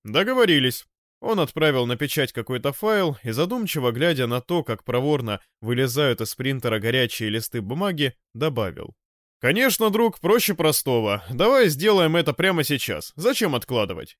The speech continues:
И знаешь что? Я, пожалуй, схожу вместе с тобой. Как раз собирался наведаться в бухгалтерию".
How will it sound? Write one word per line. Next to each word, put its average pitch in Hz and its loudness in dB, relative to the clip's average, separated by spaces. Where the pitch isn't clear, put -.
И 120 2
знаешь 196 2
что? 95 -6
Я, 240 0
пожалуй, 202 4
схожу 185 0
вместе 170 0
с - -4
тобой. 117 -2
Как 233 -2
раз 240 2
собирался 147 2
наведаться 135 0
в 113 -6
бухгалтерию". 131 -2